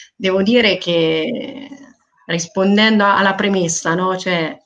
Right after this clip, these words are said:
mi sono detta, "Ma questo è fuori di testa o no?" Dico, "No." Nel senso che poi quando ci entri dentro è, allora, innanzitutto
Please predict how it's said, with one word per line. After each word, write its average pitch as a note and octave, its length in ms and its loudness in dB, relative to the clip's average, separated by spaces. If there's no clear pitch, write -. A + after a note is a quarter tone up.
mi F3+ 100 -12
sono G3 180 -8
detta, F3+ 240 -6
"Ma F3 160 -2
questo F#3 460 -4
è - 80 -14
fuori F3+ 280 -4
di F3 140 -4
testa G3 400 0
o A3+ 40 2
no?" F#3+ 320 4
Dico, F#3 240 -6
"No." D3+ 340 -2
Nel F#3+ 200 2
senso A#3 380 4
che G3 180 -4
poi C#4 220 -2
quando F#3+ 320 -4
ci G3+ 160 -4
entri G#3+ 360 0
dentro A3 640 2
è, E3+ 380 -8
allora, F3+ 240 0
innanzitutto G#3+ 920 4